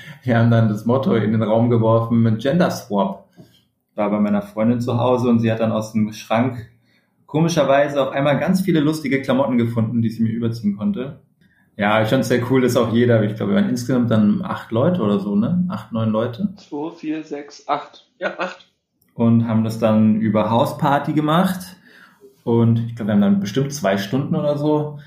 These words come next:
Speaker 1: jeder bei sich zu Hause gefrühstückt, nebenbei so ein paar Spielchen gespielt und jeder mit irgendeiner komischen Perücke oder komischem Outfit an. Und, äh, war schon sehr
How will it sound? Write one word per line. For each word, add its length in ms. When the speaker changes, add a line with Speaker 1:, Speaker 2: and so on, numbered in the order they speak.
Speaker 1:
jeder 200
bei 160
sich 180
zu 100
Hause 220
gefrühstückt, 960
nebenbei 380
so 80
ein 40
paar 140
Spielchen 400
gespielt 500
und 140
jeder 220
mit 200
irgendeiner 280
komischen 420
Perücke 540
oder 320
komischem 400
Outfit 340
an. 340
Und, 300
äh, 40
war 120
schon 160
sehr 140